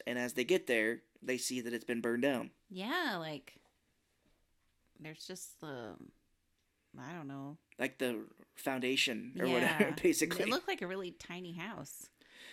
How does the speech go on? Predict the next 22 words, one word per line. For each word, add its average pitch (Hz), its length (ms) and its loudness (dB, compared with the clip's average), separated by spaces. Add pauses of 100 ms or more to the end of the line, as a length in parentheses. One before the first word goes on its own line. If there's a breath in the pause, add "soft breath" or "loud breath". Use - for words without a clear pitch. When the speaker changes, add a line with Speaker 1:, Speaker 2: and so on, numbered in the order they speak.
Speaker 1:
Yeah, 135 400 4
and, 135 300 -2
and 135 400 0
Chet - 260 8
says 135 220 4
something 135 280 2
to 123 60 -2
the 127 100 -2
effect 127 320 0
of, 113 120 -2
like, 113 260 -2 (220)
Amelia's 135 520 2
boyfriend 170 520 4
liked 131 160 -2
to 117 60 -14
keep 131 260 -2
all 127 140 4
the 113 100 -2
movies 151 420 6
that 139 140 -6
they 151 100 6
made, 139 540 2